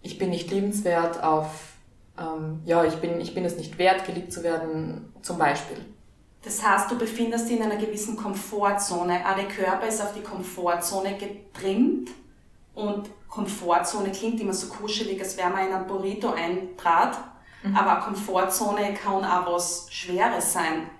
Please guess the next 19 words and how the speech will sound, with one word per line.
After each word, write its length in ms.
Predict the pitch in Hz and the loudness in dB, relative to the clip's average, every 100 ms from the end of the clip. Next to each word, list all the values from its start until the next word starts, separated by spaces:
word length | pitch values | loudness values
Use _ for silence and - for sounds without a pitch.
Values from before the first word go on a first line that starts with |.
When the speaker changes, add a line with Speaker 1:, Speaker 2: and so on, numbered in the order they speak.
| - - - | -20 -20 -10
Speaker 2:
und 220 | 196 190 | -8 -2
was 480 | 185 180 185 - - | 0 4 2 0 -8
Forderndes 840 | - 185 185 226 233 240 262 - - - - | -2 4 4 4 4 4 4 0 -2 -18 -12
und 160 | 196 175 | -2 2
auch 220 | 170 - | 2 2
Leid. 400 | 240 254 - - - - | 4 4 2 -4 -12 -8
Weil 140 | 196 | -2
Menschen 420 | 185 175 180 233 | 0 2 0 -2
sehen 340 | 220 185 180 175 | -2 0 0 2
auch 220 | 160 165 | 0 -2
das 200 | 202 - | -4 0
Leid 280 | 170 147 - | 2 2 0
als 160 | - | -6
Komfortzone, 640 | - 208 202 185 - 220 214 | -4 -4 2 2 2 0 0
weil 120 | 180 | 0
sie 100 | - | 0
es 140 | - | 0
so 80 | - | -2
kennen, 580 | - - 269 262 196 - | -6 0 4 6 4 -2